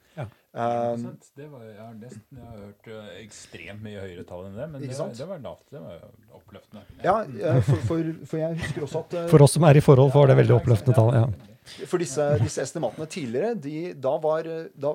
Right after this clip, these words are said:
Speaker 2: det var et, det var et stort spenn der i hva man trodde kunne være mulig, hvor
Speaker 1: Mm.
Speaker 2: liksom en prosent var det absolutt laveste man trodde kunne
Speaker 3: Mm.
Speaker 2: være sannsynlig.
Speaker 1: Mm.
Speaker 2: Og så,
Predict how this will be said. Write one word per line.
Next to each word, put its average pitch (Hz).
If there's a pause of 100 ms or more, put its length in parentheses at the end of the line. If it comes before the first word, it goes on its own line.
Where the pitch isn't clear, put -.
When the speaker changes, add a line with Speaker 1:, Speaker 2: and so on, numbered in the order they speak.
Speaker 2:
det 139
var 127
et, 156 (180)
det 139
var 139
et -
stort -
spenn -
der 143
i -
hva 123
man 117
trodde 117
kunne 120
være 117
mulig, 113 (100)
hvor 139
Speaker 1:
Mm. 127
Speaker 2:
liksom 120
en 101
prosent 120
var 117
det - (100)
absolutt -
laveste 101
man 110
trodde 107
kunne 113
Speaker 3:
Mm. -
Speaker 2:
være 104
sannsynlig. 123 (140)
Speaker 1:
Mm. 120 (160)
Speaker 2:
Og 147
så, 170